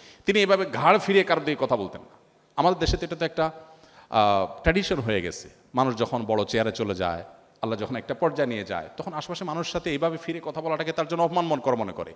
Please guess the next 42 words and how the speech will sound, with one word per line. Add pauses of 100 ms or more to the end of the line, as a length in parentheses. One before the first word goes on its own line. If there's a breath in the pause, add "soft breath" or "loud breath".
(300 soft breath)
ঘাড় (160)
অর্ধেক
ঘুরিয়ে
কথা
বলার,
এটা
অহংকারী
মানুষের
আলামত। (460 loud breath)
প্রিয়
নবী
সাল্লাল্লাহু
আলাইহি
ওয়াসাল্লাম
কখনো
সেটা
করতেন
না। (840 soft breath)
আমাদের
প্রিয়
নবী
সাল্লাল্লাহু
আলাইহি
ওয়াসাল্লামের
এই
আখলাকটা
যদি
আপনারা
আপনাদের
মধ্যে
ধারণ
করতে
পারেন,
পেশেন্টের
সাথে
যখন
কথা
বলবেন,
আন্তরিকতা
দিয়ে
ক-,
অনেক